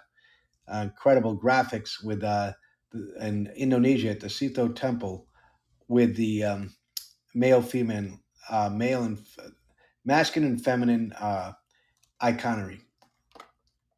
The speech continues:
iconography. Okay, but still, it had massive, uh, confirmation of the male anatomy adorned with three orbs. To celebrate it was a cosmic phallus of Orion.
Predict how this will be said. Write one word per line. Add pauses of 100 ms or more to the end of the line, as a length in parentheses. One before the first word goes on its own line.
(220)
iconography. (260)
Okay, (460)
but
still, (300)
it
had
massive, (160)
uh, (120)
confirmation
of
the
male
anatomy
adorned
with
three
orbs. (320)
To
celebrate
it (260)
was
a
cosmic
phallus
of
Orion.